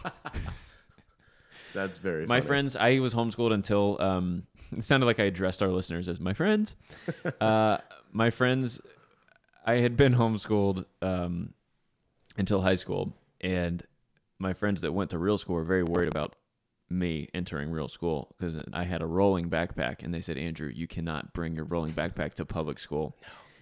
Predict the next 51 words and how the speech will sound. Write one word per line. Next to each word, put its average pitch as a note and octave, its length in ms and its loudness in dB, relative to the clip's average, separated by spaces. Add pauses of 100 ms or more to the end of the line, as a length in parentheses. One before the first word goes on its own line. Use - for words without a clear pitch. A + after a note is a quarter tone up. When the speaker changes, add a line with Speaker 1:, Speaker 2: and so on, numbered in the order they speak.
Speaker 1:
No. F#2+ 100 -2
Speaker 2:
And F#2+ 80 4
Speaker 1:
You G2 60 8
Speaker 2:
I G#2 40 8
Speaker 1:
will G#2+ 120 8
Speaker 2:
would B2+ 100 10
Speaker 1:
get A#2 100 6
Speaker 2:
have. D2+ 60 2
Speaker 1:
stuffed E2+ 320 -2 (140)
in D#2+ 180 -4
it. - 160 -10
Speaker 2:
I A2+ 100 6
would A2+ 200 8
have A2+ 140 2
brought G#2+ 380 4 (360)
a G2 80 2
rolling G2 400 2
backpack F2+ 460 -2
to F#2 100 -4
Milton F2 260 -2
High E2+ 160 -2
School D#2+ 280 -4
as C2+ 100 -8
a - 40 -12
freshman, A#1+ 580 -8
and D2 160 -10
it - 100 -12
would D2 120 -6
have B1 120 -8
changed D2+ 320 -8
my D2+ 120 -6
life. D#2 640 -8
Speaker 1:
<laughs> - 40 -14 (840)
Speaker 2:
And G#2+ 120 0
then C3 140 6
my, A#2+ 220 6
then A2 260 4
I C3 80 6
showed A#2+ 220 4
up A2 120 4
with A2 140 4
one G#2+ 320 0
of G#2 80 0
those G#2 180 4
backpacks G2+ 420 0
that G#2 80 2
has F#2+ 120 2
one G2+ 300 2
sh-, - 140 -4 (580)
diagonal G2 480 2
strap, G2+ 480 2